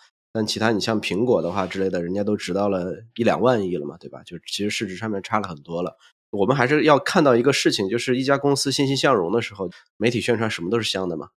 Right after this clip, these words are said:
但是大家还是要辩证的去看待这个问题。媒体其实只是一个放大器，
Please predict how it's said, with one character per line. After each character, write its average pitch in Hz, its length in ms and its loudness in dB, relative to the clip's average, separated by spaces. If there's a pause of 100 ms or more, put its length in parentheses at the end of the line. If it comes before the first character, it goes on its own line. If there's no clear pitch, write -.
(120)
但 110 120 -4
是 107 260 -2
大 117 120 2
家 113 60 2
还 110 100 -2
是 113 80 -2
要 113 100 2
辩 120 280 2
证 120 160 2
的 98 100 -2
去 107 80 -12
看 - 160 -6
待 117 80 2
这 123 100 -2
个 135 80 -2
问 156 180 0
题。 95 160 -8 (120)
媒 120 180 4
体 127 120 2
其 110 140 0
实 127 100 2
只 101 120 -6
是 107 140 -2
一 110 40 2
个 120 80 2
放 127 140 2
大 110 140 0
器， - 360 -2